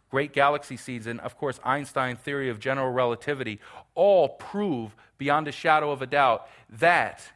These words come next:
the universe indeed had a finite beginning in the past. And so what do we do? What does our scientific community do? The secularist community do?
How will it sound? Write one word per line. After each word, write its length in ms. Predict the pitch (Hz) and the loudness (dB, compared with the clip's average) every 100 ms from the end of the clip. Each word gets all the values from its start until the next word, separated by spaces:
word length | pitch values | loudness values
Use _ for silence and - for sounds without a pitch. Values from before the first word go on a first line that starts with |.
| _ - | _ -10
the 100 | 127 | -6
universe 460 | 143 160 127 123 | -4 -4 -6 -8
indeed 320 | 110 117 156 | -10 -8 -8
had 160 | 135 135 | -2 -4
a 60 | 117 | -4
finite 640 | - 131 131 123 120 - _ _ - | -2 -2 0 -2 -4 -8 _ _ -14
beginning 400 | 127 123 110 113 | -8 -6 -6 -8
in 80 | |
the 60 | 123 | -10
past. 500 | - 165 143 104 - _ _ _ _ _ _ _ _ _ - | -2 -2 0 -4 -16 _ _ _ _ _ _ _ _ _ -14
And 120 | 123 | -12
so 140 | 127 135 | -8 -2
what 140 | 131 | -2
do 80 | 151 | -2
we 100 | 160 | -4
do? 280 | 160 214 247 _ _ _ _ _ _ | -6 -6 -8 _ _ _ _ _ _
What 120 | 131 | -4
does 120 | 156 | -2
our 120 | 180 | -2
scientific 600 | 165 180 180 175 180 170 | 0 -2 -2 -4 -8 -8
community 460 | - 165 180 175 170 | -10 -8 -8 -10 -12
do? 180 | 170 196 | -12 -12
The 100 | 139 | -8
secularist 460 | - 160 180 156 | -4 -4 -4 -10
community 400 | - 156 165 156 | -10 -10 -8 -10
do? 220 | 151 165 | -10 -10